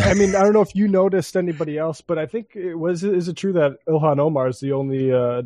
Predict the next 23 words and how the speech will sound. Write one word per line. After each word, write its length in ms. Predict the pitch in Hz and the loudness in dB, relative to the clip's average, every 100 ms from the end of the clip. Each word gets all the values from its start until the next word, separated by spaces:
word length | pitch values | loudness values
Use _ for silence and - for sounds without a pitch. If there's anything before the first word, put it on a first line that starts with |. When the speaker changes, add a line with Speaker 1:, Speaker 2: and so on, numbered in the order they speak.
| - | -2
Speaker 1:
Democrat 480 | 135 143 - 127 - | -2 0 -2 -6 -4
that's 140 | 127 | -10
spoken 380 | - 127 - 127 | -4 -6 -4 -4
out 140 | 123 | -4
in 60 | 120 | -4
favor 280 | 135 131 127 | -2 -2 -2
of 60 | |
Assange, 400 | 120 - 123 120 | -4 -2 -2 -2
or 80 | 123 | 0
has 220 | 131 120 | 0 0
anybody 320 | 135 127 127 120 | 0 2 0 0
joined 340 | 127 123 123 | 0 0 0
her? 160 | - 113 | -4 -8
Speaker 2:
So 1000 | - - - - - - - - 247 220 | -12 -16 -18 -20 -20 -20 -20 -4 -2 0
that's 340 | 240 269 - | 0 0 -4
very 260 | 294 262 247 | -4 -2 -2
complex. 800 | 240 214 202 190 180 - - - | -2 -4 -2 -2 -2 -4 -12 -6
Uh, 160 | - 175 | -4 -4
Kahana 640 | - 185 196 202 240 240 | -4 -4 0 2 0 -2
has 260 | 214 196 - | -4 -6 -8
repeatedly 500 | 175 196 185 165 180 | -10 -6 -6 -6 -8
spoken 460 | - 175 175 175 | -6 -4 -4 -4
out 360 | 151 165 160 | -2 -2 -4